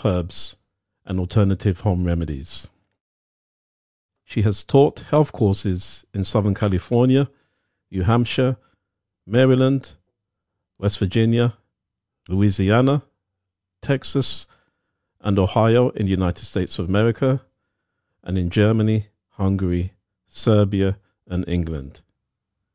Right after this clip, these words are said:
Sister Sharon Ziesmer, she currently runs the Beehive Lifestyle Center in Berkeley Springs.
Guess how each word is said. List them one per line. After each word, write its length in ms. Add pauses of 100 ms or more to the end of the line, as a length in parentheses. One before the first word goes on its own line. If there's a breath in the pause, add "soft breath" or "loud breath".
(760)
Sister 340
Sharon 520
Ziesmer, 600 (160)
she 200
currently 340
runs 300
the 80
Beehive 480
Lifestyle 460
Center 460 (480)
in 120
Berkeley 380
Springs. 720